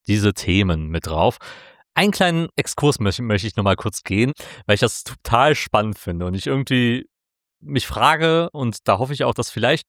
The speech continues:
ein paar Leute, die diese Folge hören, gerne in die Kommentare dann reinschreiben, wie bei euch das damals war. Habt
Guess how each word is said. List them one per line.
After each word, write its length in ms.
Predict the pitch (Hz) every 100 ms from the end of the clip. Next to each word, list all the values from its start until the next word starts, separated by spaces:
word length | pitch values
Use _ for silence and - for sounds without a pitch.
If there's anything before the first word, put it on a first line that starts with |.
| _
ein 80 | 143
paar 120 | 123
Leute, 220 | 123 127 127
die 180 | 117
diese 500 | 113 113 110 110 110 104 - - -
Folge 300 | - 113 117
hören, 460 | 98 135 107 98 143 - _ _ _ _
gerne 220 | 120 151
in 60 | 170
die 40 |
Kommentare 500 | 143 127 120 113 135
dann 160 | 127 117
reinschreiben, 680 | 110 117 - 107 104 104 104 - _ _ _ _ _ _ _
wie 300 | - 113 143 -
bei 240 | 117 113 101
euch 200 | 120 147
das 160 | -
damals 360 | - 82 80 -
war. 220 | 85 80
Habt 140 | 135